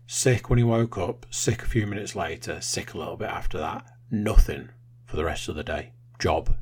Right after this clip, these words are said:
done. Maybe, you know, a lot of it was like, "Oh, maybe it's something to do with the fact that he's got a cold." Who knows? Come to Monday, uh, Leanne's like,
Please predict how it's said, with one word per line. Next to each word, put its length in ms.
done. 280
Maybe, 320
you 320
know, 340
a 40
lot 200
of 80
it 80
was 140
like, 280
"Oh, 360
maybe 280
it's 180
something 300
to 120
do 180
with 240
the 60
fact 200
that 80
he's 100
got 140
a 40
cold." 600
Who 180
knows? 580
Come 360
to 580
Monday, 800
uh, 560
Leanne's 360
like, 440